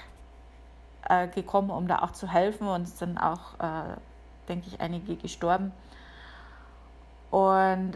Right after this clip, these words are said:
ähm, da wird halt dementsprechend auch Flagge gezeigt, dass, äh, wir kennen alle dieses Bild von der Flagge am Ground Zero, also die der Welt auch entgegengeschrien hat:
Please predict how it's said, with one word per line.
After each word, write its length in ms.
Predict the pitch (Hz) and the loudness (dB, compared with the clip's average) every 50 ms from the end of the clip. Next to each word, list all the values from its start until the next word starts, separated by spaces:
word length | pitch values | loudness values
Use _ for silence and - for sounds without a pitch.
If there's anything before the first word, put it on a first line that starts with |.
| - - - | -8 -6 0
ähm, 640 | - 180 185 180 185 180 180 185 180 180 175 - - - - - - | 2 2 4 4 2 2 0 0 -2 -4 -6 -8 -12 -16 -20 -2 2
da 140 | 185 175 170 | 2 2 4
wird 220 | 190 190 190 - | 2 -2 0 2
halt 260 | 214 196 190 185 185 185 - - - - - | 4 6 6 6 4 0 -10 -18 -20 -6 -4
dementsprechend 680 | - 180 185 190 190 - - 180 180 185 190 185 - - | -2 0 0 -2 -2 -4 -2 -2 -2 0 -2 -2 0 4
auch 200 | - 175 175 - | 4 4 4 2
Flagge 420 | - - 175 160 180 202 185 170 | -2 4 4 4 4 4 0 -2
gezeigt, 640 | - - 165 160 - - 165 156 151 143 147 - - | -2 -4 -6 -6 -4 -2 0 0 0 -2 -4 -6 -8
dass, 640 | 160 160 - - - - - - - - - - - - | -8 -8 -8 -14 -18 -16 -16 -16 -16 -16 -18 -18 -18 -10
äh, 460 | - 160 156 147 151 151 160 - - - - - - - - - - - - - - - - - - - - - - - - - - - - - - - - - - - - - - - - - - - - | -6 -6 -4 -4 -4 -4 -6 -6 -8 -8 -12 -14 -16 -20 -20 -20 -20 -20 -20 -20 -20 -20 -20 -20 -20 -20 -20 -20 -20 -20 -20 -20 -20 -20 -20 -20 -20 -20 -20 -20 -20 -20 -20 -20 -20 -20 -20 -20 -20 -18 -16
wir 400 | - - - - 185 175 196 202 208 - | -14 -12 -10 -8 -2 0 0 0 0 0
kennen 280 | - 208 196 208 190 | 0 2 2 4 4
alle 280 | 180 - 170 202 208 202 | 6 6 6 6 4 2
dieses 400 | 190 208 208 202 - 202 185 - | 2 -2 -2 -2 -2 -4 -4 -2
Bild 300 | - 196 196 202 202 208 | 0 2 4 4 4 4
von 200 | - 190 180 190 | 2 0 0 2
der 140 | 180 180 180 | 2 0 0
Flagge 500 | 180 - 175 170 165 175 202 196 170 - | 0 2 4 4 4 4 2 0 0 0
am 140 | 170 180 175 | 0 0 0
Ground 320 | 190 180 175 175 175 180 | 2 4 4 4 2 -2
Zero, 480 | - - 190 185 180 185 185 180 185 185 - - - - - - - - - - - - - - | -4 -2 0 0 2 4 2 2 0 -2 -8 -14 -16 -16 -16 -18 -18 -18 -20 -20 -20 -20 -8 -2
also 200 | - 180 175 175 | -2 -2 -2 -2
die 220 | 175 - 185 175 | -4 -4 -4 -2
der 220 | 175 180 170 175 160 | 2 2 2 2 4
Welt 240 | 170 170 170 - - | 2 2 2 4 4
auch 160 | 165 175 175 | 4 4 4
entgegengeschrien 960 | 180 175 180 - - 185 175 175 175 - 175 175 - - - 165 165 160 165 | 0 -6 -6 -4 -2 -2 -2 -2 -2 -4 -4 -4 -4 -4 -4 -4 -2 0 0
hat: 260 | 175 151 156 156 - | 2 2 2 0 -4